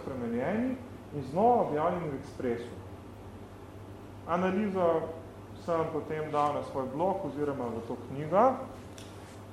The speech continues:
a, in sem ugotovil, da lahko tožim te novinarje, ki pravzaprav plagirajo od teh drugih novinarjev. In zdaj sem imel še vedno težavo, ne, ker sem namreč Janeza Novaka,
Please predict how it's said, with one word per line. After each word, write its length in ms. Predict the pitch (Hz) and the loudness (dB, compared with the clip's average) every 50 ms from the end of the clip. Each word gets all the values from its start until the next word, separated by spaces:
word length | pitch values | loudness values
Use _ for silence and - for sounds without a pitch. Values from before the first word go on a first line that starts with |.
| - | 4
a, 120 | - 143 151 151 151 151 151 156 156 151 156 - - - - - | 8 12 12 12 12 12 12 12 12 12 12 10 6 -2 -6 -2
in 380 | - 185 214 226 240 233 220 185 - - - - - - - - | 2 6 8 8 8 8 6 4 -2 -6 -8 -12 -12 -14 -14 -14
sem 300 | - - - 214 226 220 | -4 2 4 6 8 8
ugotovil, 400 | 196 180 170 - 208 220 220 208 | 8 8 8 10 10 10 10 10
da 80 | 190 175 | 10 8
lahko 260 | 165 165 - - 196 - - | 6 6 2 0 -2 0 2
tožim 440 | 208 202 196 180 151 123 110 95 - - - - - - - - - - - - - - - - - | 2 4 4 4 2 0 -2 -2 -4 -6 -10 -12 -12 -14 -14 -14 -14 -14 -14 -14 -14 -14 -14 -8 -2
te 440 | - 170 175 175 180 170 - - - - - 135 | 2 4 6 6 6 6 4 2 -4 -6 -6 -6
novinarje, 580 | 135 127 135 185 226 240 226 208 196 180 180 - - | -6 -4 -2 0 2 4 4 4 2 2 0 -2 -2
ki 200 | 208 208 208 208 202 - | 0 0 0 0 -2 -2
pravzaprav 600 | 185 196 185 190 185 - 185 185 185 190 190 190 - - - | -2 -2 -2 -2 -2 -2 2 4 4 4 4 2 0 -2 0
plagirajo 680 | 165 151 139 143 185 220 208 180 147 123 107 98 95 - - - | 0 0 0 0 -2 -2 0 0 0 0 0 0 -2 -4 -6 -8
od 140 | 117 120 - - - | -10 -10 -10 -8 -4
teh 140 | 165 147 135 | -2 -2 0
drugih 240 | - 139 139 131 123 - | 0 0 -2 -2 -2 -4
novinarjev. 600 | 131 120 110 117 117 110 104 95 98 92 90 - - - - - - - - - - - - - - - - - - - - | -6 -6 -6 -4 -4 -4 -4 -4 -4 -6 -8 -10 -12 -12 -14 -14 -14 -14 -14 -14 -14 -14 -14 -14 -14 -14 -14 -14 -12 -8 -4
In 60 | 156 | -2
zdaj 100 | 170 214 | 0 0
sem 140 | 208 240 226 | 0 2 2
imel 100 | 226 226 | 0 2
še 140 | - 240 254 | 2 0 2
vedno 160 | 240 226 190 | 2 0 0
težavo, 560 | - 180 151 - 160 160 160 160 156 127 107 101 101 104 113 | 0 0 0 4 6 6 8 8 8 6 4 2 0 0 0
ne, 140 | 123 147 165 160 - - - - - - - - - - - - - - - - - - - | 0 -2 -2 -4 -6 -10 -12 -14 -14 -14 -14 -14 -14 -14 -14 -14 -16 -16 -14 -14 -12 -8 -6
ker 100 | 160 147 | -6 -2
sem 160 | - 175 160 | 0 2 4
namreč 300 | 156 165 180 190 185 - 196 | 6 8 8 6 6 4 6
Janeza 340 | 190 190 202 208 190 185 180 | 6 8 8 6 4 2 2
Novaka, 420 | 170 160 151 151 170 196 196 - | 2 2 4 6 6 6 4 4